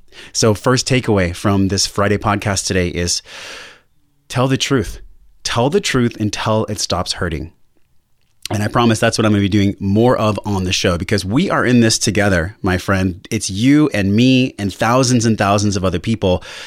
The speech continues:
that are listening in every week to learn their truth, to understand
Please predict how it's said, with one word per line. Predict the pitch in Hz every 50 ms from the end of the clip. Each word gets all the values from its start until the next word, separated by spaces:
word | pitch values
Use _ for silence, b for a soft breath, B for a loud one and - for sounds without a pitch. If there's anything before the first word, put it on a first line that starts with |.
| B B
that | - 101
are | 98
listening | 92 107 131 135 - 139 127 117
in | 110 104
every | 101 95 98
week | 95 98 143 156 139 127 - -
to | - - 127 104 -
learn | - 117 120 139 151 160 156
their | 151 170 220
truth, | 220 - - 110 87 67 - - -
to | - 113
understand | 143 151 156 139 - - 156 151 147 143